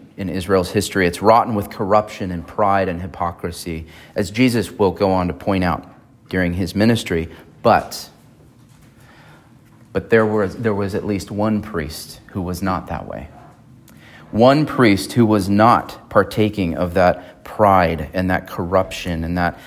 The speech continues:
self-serving hypocrisy. And that, that man's name was Zechariah, and he was old. It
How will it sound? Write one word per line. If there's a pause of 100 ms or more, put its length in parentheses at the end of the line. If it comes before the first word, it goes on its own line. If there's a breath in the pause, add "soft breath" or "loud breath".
(120)
self-serving
hypocrisy.
And
that, (280 loud breath)
that
man's
name
was
Zechariah,
and
he
was
old.
It